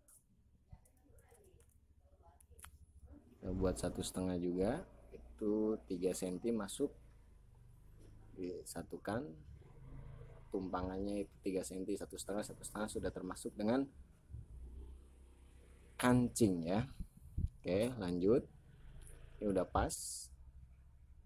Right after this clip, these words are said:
Berarti batas garisnya yaitu satu setengah senti dari motif hitam. Atas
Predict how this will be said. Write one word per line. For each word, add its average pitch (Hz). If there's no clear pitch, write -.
Berarti 95
batas 101
garisnya 101
yaitu 123
satu 107
setengah 101
senti 104
dari 107
motif 98
hitam. 90
Atas 90